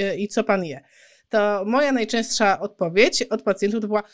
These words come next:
"No nie, no ja się świetnie odżywiam, ja nie mam żadnych problemów z odżywianiem, ja się bardzo dobrze odżywiam, no i ja się ruszam". No i po prostu nie ma dyskusji z czymś takim, bo no, no cóż ja, cóż ja poradzę.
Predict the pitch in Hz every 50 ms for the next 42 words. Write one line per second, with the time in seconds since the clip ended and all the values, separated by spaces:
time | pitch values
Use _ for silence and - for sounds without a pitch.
0 | _ _ - 233 240 220 170 151 156 160 165 - - 208 - - - 151 147 170
1 | 175 196 226 240 302 349 277 - 156 165 190 247 285 320 311 277 262 254 233 214
2 | 220 208 190 185 170 165 - 175 170 - 226 254 247 - 247 208 240 220 185 196
3 | 196 175 170 170 156 156 170 180 233 320 370 339 311 285 294 - - 359 403 359
4 | 311 277 - - - 185 - 147 143 - - 135 120 - - _ _ _ _ _
5 | _ _ - 233 254 269 285 302 311 311 294 294 294 302 294 - - 277 240 220
6 | 220 226 240 254 277 - - - 359 262 - 196 - 170 170 160 156 143 - -
7 | 151 143 143 - 127 131 139 151 175 196 196 202 202 196 196 202 220 240 247 254
8 | 247 247 254 247 240 - - 165 151 - - 151 147 135 - - - 185 - -
9 | 175 156 - - 147 139 131 127 127 131 101 82 87